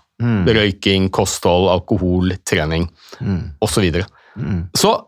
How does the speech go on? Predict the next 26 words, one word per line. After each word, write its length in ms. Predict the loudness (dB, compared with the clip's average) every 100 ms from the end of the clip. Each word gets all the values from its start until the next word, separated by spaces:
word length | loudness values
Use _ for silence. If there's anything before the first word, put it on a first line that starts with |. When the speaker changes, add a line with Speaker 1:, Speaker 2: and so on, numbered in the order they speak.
| 0
Speaker 2:
er 120 | 4
du 60 |
optimist, 520 | 4 4 2 0 -6 -6
så 160 | 0 4
lever 260 | 4 4
du 80 | 4
lenger, 400 | 4 4 2 0 -8 _ _ _ _ _ -2
og 80 | 2
du 80 | 2
holder 320 | 2 2 2
deg 140 | 2
friskere. 500 | 2 -2 -2 0 0 -2 -14 _ _ _ -4
Speaker 1:
Mm. 340 | 0 0 -2 -10 _ _ 0
Speaker 2:
Eh, 140 | 0 2
og 120 | 2
det 180 | 2 2
tror 240 | 2 4
man 180 | 4 4
handler 340 | 2 2 2 4
i 60 |
veldig 180 | 2 2
stor 200 | 0 0
grad 260 | 2 2 2
om 120 | 2
at 140 | 0 0
man 220 | 0 2